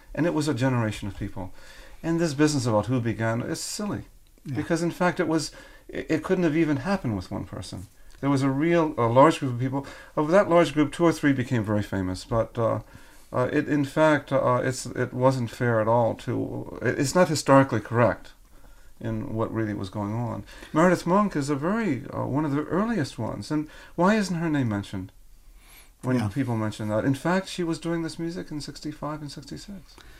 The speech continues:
Speaker 2: Bueno, él considera que el término no es, se le debe de achacar a una sola persona y que, eh, por lo menos él puede recordar a doce personas que en un momento determinado utilizó el término minimalismo.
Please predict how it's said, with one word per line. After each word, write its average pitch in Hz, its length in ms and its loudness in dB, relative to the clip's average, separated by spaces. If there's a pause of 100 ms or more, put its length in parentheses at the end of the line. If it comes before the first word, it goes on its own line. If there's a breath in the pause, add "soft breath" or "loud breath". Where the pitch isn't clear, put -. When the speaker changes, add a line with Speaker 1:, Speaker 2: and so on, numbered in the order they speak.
(440 loud breath)
Speaker 2:
Bueno, 151 240 4
él 156 80 4
considera 151 640 4
que 131 140 2
el 117 100 0
término 131 640 2
no 131 380 4
es, 120 180 2
se - 240 -2
le 113 140 -2
debe 131 180 0
de 123 80 2
achacar 120 380 -2
a - 40 0
una 123 140 2
sola 117 280 -2
persona 120 560 -2 (760)
y 123 240 0
que, 113 440 0 (200)
eh, 131 80 -6 (220)
por 127 160 0
lo 135 80 4
menos 175 320 4
él 160 160 4
puede 160 300 6
recordar 139 440 4
a 123 80 8
doce 165 320 4
personas 135 460 2
que 123 100 -2
en 131 60 4
un 143 80 4
momento 123 260 2
determinado 113 480 0
utilizó 110 460 -4
el 95 100 -4
término 104 400 -2
minimalismo. 98 760 -6